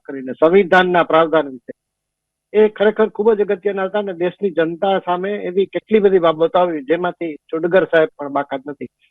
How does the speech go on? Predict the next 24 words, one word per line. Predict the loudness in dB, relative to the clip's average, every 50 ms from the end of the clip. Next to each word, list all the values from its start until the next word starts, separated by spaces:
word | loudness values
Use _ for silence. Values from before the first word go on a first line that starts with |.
| _ _ -6
એમને | -4 0 2 2
પણ | 2 2 2 0 2
એક, | 0 0 -2 0 -2
અ, | -4 -4 -4 -6
મુદ્દો | -6 -8 -8 2 4 4 4
જાણવા | 6 4 2 2 0
મળ્યો. | 0 0 -2 -2 -2 -4 _ _ _ _ _ _ _ _ _ _ -10
હમણાં | -2 0 0 0 0
નિકુલભાઈ | 0 -2 -2 -2 0 2 2 0 2
જે | 0 -2 -2
પ્રકારે | -2 -4 -6 -4 -2 -2 0 0
એમની | -2 -4 -6 -8 -8 -6 -8 -8 -10 -14 _ _ _ _ _
વાત | -2 -2 -2
કરી, | 0 0 2 2 2 2 -2 -4 -10 -12 -8
એમાં | -4 0 2 2 2 2 -2 0 -2
એ | -2
પ્રસ્તુતિમાં | 0 0 -2 -2 -2 _ -10 -4 0 0 0 2 2 2 2
એમણે | 2 0 0 -2
ખાસ | -2 0 0 0 0 0
એક | -4 -6 -4 -4
વસ્તુ | -6 -6 -6 -12 -10
ક-, | -4 -4 -4 -2
કહી | 0 0 0 0 0
કે | -2 -4 -6 -6